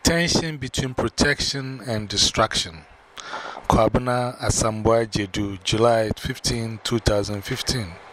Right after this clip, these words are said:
An Aikaka reading. In Ghana, witchcraft is properly referred to as African electronics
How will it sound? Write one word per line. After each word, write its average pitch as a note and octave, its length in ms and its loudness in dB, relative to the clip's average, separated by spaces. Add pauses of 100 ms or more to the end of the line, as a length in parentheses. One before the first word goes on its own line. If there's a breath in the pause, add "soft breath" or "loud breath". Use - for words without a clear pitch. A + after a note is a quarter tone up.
(1900 loud breath)
An A#2+ 180 6
Aikaka C3 600 4
reading. G2 460 2 (1000 loud breath)
In B2 260 4
Ghana, D#3+ 400 6
witchcraft D3+ 540 2
is G#2+ 100 -2
properly C3 420 4
referred C3 440 4
to A#2 180 4
as G#2 160 4
African A#2 460 2
electronics G#2 880 0